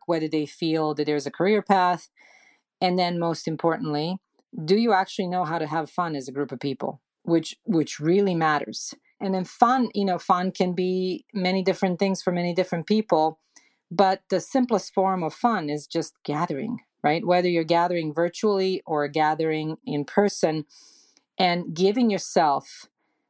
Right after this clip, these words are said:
the freedom to not work, but be together and get to know each other.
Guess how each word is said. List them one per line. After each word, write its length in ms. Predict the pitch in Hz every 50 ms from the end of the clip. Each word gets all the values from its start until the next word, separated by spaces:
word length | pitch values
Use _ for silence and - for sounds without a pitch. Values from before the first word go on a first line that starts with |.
| _ _ _ -
the 120 | 160 175 165
freedom 640 | - - - 190 202 220 202 202 180 170 165 - - -
to 120 | - 180 165
not 460 | 160 160 160 160 165 165 160 151 - _ _ _ - - _ _ _ _ _ -
work, 760 | 156 151 147 165 147 - _ - - - - - - - - _ _ _ _
but 180 | - 170 - 151
be 160 | 151 180 170
together 640 | 170 - 180 160 156 156 147 147 175 214 262 247 - -
and 160 | 180 170 165
get 120 | 170 160
to 120 | - - 156
know 240 | 160 165 156 147 143
each 180 | 135 - -
other. 260 | 156 143 - - -